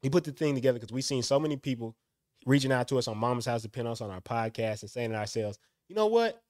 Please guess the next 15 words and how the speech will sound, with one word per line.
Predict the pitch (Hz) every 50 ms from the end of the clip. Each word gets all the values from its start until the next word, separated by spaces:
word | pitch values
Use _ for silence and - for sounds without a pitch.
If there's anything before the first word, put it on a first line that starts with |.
| _ _ _ _ _ _ _ -
We | 151 233 269 294
need | 285 269 269 247 247 220 - -
a | - 180 180
step-by-step | - - - 226 240 214 220 214 208 196 - - 208 202 - - -
procedure | - 190 180 - - 214 214 208 196 170 175 170 -
in | - 143 143 151 -
order | 156 170 180 180 170
to | 165 - -
go | 139 139 160 165 175
from | 160 - - 143 135 131 127
wherever | 123 120 117 143 180 196
we | 196 196 202 202
are | 196 196 190 180
in | 165 156
life | 156 151 151 151 139 -